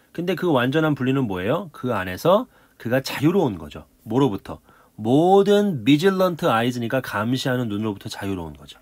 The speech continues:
자, 이 이야기도 지금 뭐예요? 사생활이 필요하다는 이야기를 지금 하는 거죠. 예, 그래서 요것도 파랑색으로 한번 밑줄을 쳐봅니다. 파랑색으로. 자, 그 다음에 마지막 문장 볼게요. 그리고 또 그는 필요하대요. 뭐가 필요해요?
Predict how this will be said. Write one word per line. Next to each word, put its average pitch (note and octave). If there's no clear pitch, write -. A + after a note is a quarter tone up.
자, C3
이 F#3+
이야기도 F3
지금 D3+
뭐예요? F#2+
사생활이 G#3
필요하다는 G3
이야기를 B2+
지금 B2
하는 F3+
거죠. A#2+
예, F2+
그래서 A2+
요것도 C3
파랑색으로 E3
한번 G#2+
밑줄을 F2
쳐봅니다. B2
파랑색으로. F#2+
자, A#2
그 C3+
다음에 D3
마지막 D3
문장 A#2
볼게요. F2
그리고 F3
또 D3+
그는 C#3
필요하대요. C#3+
뭐가 A2+
필요해요? G#2